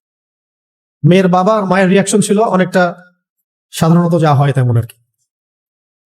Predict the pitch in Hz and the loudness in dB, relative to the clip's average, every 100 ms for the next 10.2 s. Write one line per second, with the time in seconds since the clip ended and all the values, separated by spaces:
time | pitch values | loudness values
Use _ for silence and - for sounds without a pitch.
0 | _ - 190 196 190 190 196 - 160 170 | _ -4 2 4 2 0 -6 0 0 2
1 | 180 190 190 202 - 214 214 - _ _ | -2 -2 -2 -2 -2 -4 -4 -6 _ _
2 | _ _ _ - 190 240 - 190 175 156 | _ _ _ -2 0 0 -2 -2 0 0
3 | 143 120 - _ _ _ 208 208 196 151 | 0 -4 -8 _ _ _ -2 0 0 0
4 | 135 127 - 190 196 190 214 196 180 160 | -2 -4 -2 0 2 2 2 0 0 0
5 | 170 160 151 147 139 131 131 _ _ _ | 0 0 2 2 2 0 -2 _ _ _
6 | _ _ _ _ 208 - 269 277 214 214 | _ _ _ _ -2 0 0 0 0 0
7 | - 240 123 120 - _ _ _ _ _ | -2 0 0 -4 -20 _ _ _ _ _
8 | _ _ _ _ - 196 254 254 226 - | _ _ _ _ -2 0 2 0 -4 -2
9 | 190 165 147 214 277 254 208 214 170 120 | 0 2 2 0 -2 -2 0 0 0 -2
10 | 147 127 | -4 -6